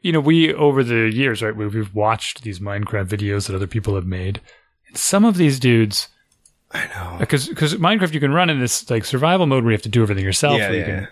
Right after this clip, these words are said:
Speaker 2: yeah.
Speaker 1: you can quickly switch modes to this other mode where you can just give yourself these items. But no, these guys would play in survival mode and they'd do everything by, you know, manually, and it would take them sixteen hours.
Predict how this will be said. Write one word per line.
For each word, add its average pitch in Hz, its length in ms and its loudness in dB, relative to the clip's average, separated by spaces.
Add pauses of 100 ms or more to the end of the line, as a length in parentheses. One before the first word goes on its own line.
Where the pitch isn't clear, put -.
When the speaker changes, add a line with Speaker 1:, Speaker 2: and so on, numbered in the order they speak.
Speaker 2:
yeah. 277 100 -8
Speaker 1:
you 151 80 2
can 147 100 2
quickly 165 300 0
switch - 340 -2
modes 156 360 2
to - 120 -14
this 113 140 -6
other 139 180 0
mode 156 160 2
where 123 60 -2
you 107 60 -2
can 104 60 -4
just 98 220 -4
give 208 240 2
yourself 104 460 -4
these 104 160 -4
items. 107 400 -6 (1500)
But 143 120 0
no, 190 220 2
these 123 160 -6
guys 156 320 -2
would 110 180 -8
play 123 240 -6
in 104 80 -6
survival 127 320 -2
mode 151 180 0
and 120 80 -2
they'd 95 200 -4
do 165 180 4
everything 123 480 0 (1000)
by, 156 240 0
you 156 160 -2
know, 117 80 -2
manually, 147 580 2 (220)
and 160 100 -2
it 170 40 4
would 165 100 2
take 160 240 2
them 139 300 0 (300)
sixteen - 520 0
hours. 113 640 0